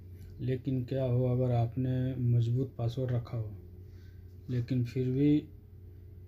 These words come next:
वो पासवर्ड हैकर के हाथ लग चुका है। आए दिन आप साइबर अटैक की खबरें पढ़ते हैं और सुनते होंगे। दरअसल साइबर अटैक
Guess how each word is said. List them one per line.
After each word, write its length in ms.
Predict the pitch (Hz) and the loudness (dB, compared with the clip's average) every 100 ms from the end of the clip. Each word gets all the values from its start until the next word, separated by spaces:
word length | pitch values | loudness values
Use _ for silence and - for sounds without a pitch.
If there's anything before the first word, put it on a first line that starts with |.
| - | -6
वो 120 | 131 120 | -4 -2
पासवर्ड 440 | 117 117 139 131 | -2 0 0 2
हैकर 360 | 113 120 131 131 | 2 0 -2 -4
के 120 | 117 | 0
हाथ 240 | 120 120 | 0 2
लग 200 | 120 120 | 0 0
चुका 320 | - - 110 104 | -4 -6 -4 -2
है। 180 | 104 - | -4 -4
आए 220 | 123 135 135 | -4 -2 -2
दिन 260 | 131 127 123 | 0 0 2
आप 340 | 123 147 - - - - - - - | 2 0 -2 -12 -18 -18 -18 -18 -6
साइबर 420 | 123 120 123 127 | 0 4 4 2
अटैक 340 | 120 120 120 | 2 -2 -2
की 100 | - 117 | -4 -6
खबरें 380 | - 117 127 139 | -4 0 0 0
पढ़ते 340 | 123 117 123 | 0 0 0
हैं 180 | 107 98 - - - - - - - 123 | -2 -2 -10 -20 -20 -20 -20 -20 -8 -4
और 120 | 120 | -2
सुनते 360 | - 120 117 | 2 2 4
होंगे। 300 | 117 107 104 | 2 2 0
दरअसल 560 | 101 117 120 120 143 143 | 0 2 4 2 2 0
साइबर 580 | 143 131 123 123 139 139 | -2 -2 0 2 0 0
अटैक 340 | 127 120 131 | -4 -2 -4